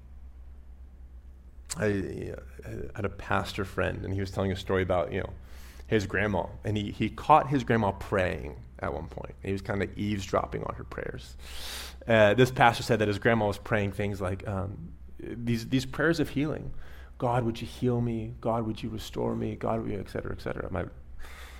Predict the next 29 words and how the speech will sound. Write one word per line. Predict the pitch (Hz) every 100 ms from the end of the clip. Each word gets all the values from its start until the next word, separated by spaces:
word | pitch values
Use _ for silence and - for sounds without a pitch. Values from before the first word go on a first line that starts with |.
| - -
pastor | - 127 131
friend | - 107
is | 101
like, | 92 -
"I | 131
didn't | 143 151
know | 131 127 123 113
our | 113
grandma | 117 120 123 117
was | 120
sick," | 202 170 - - -
right? | - 110 139 - - - -
So | - 143
she's | 208
done | 226 202
praying, | 165 147 151 143
and | 117
he | 131
kinda | 160
goes | 131 131
up | 131
to | -
her | 123
and |
says, | 113 117 107 -
"Hey, | - 196
grandma, | 135 180 190
are | 120
you, | 185 226